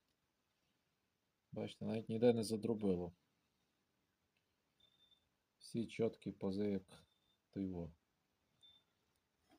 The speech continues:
Такий метод кріплення мене досить гарно задовольнив. І фреза не пропала, бо валялась, в мене ще одна така є. Не пропала. Ну і в разі чого, колись, якщо би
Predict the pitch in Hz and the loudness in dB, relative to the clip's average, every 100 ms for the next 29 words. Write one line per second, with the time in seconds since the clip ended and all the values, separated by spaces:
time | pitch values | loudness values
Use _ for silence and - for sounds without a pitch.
0 | _ _ _ _ _ _ _ _ _ 104 | _ _ _ _ _ _ _ _ _ -12
1 | - 101 101 95 98 - 110 107 101 101 | -4 -2 0 0 -4 -2 -2 0 0 0
2 | 98 98 107 - - _ _ - - - | 2 2 0 -2 -12 _ _ -20 -20 -20
3 | - - - - - - 107 123 120 110 | -20 -20 -20 -20 -20 -12 8 10 10 6
4 | 95 104 101 98 95 95 98 98 95 92 | 6 8 8 6 4 6 6 6 6 2
5 | 85 - 95 - 92 110 143 127 - 117 | 0 -8 -18 -4 2 6 8 6 2 2
6 | 117 113 107 104 104 107 101 98 - 101 | 4 6 6 8 8 10 8 6 2 -4
7 | 98 113 95 90 - 92 90 90 - _ | -2 0 0 0 -4 -4 -2 -4 -8 _
8 | _ _ _ _ _ _ _ _ - - | _ _ _ _ _ _ _ _ -20 -20
9 | - - - - - - - 98 92 101 | -20 -20 -20 -20 -20 -20 -2 0 2 2
10 | 90 98 92 90 - - 156 110 107 98 | 4 6 6 2 -4 -2 2 8 8 8
11 | 92 - 107 92 - 87 87 - - - | 6 6 6 6 2 0 0 -2 -8 -6
12 | 90 87 | -4 -4